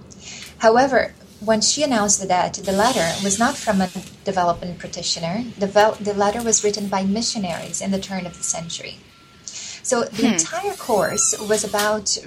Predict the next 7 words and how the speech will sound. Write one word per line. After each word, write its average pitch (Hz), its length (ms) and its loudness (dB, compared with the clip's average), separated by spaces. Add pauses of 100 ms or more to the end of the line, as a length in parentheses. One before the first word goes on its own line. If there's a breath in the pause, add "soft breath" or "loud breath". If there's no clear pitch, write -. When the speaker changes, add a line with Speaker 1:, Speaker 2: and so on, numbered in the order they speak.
Speaker 1:
really 269 460 -6 (360 loud breath)
cracking 277 400 -2
up 247 160 0
these 208 300 -2
myths - 680 2
about 190 440 2 (300)
do-gooders 202 760 0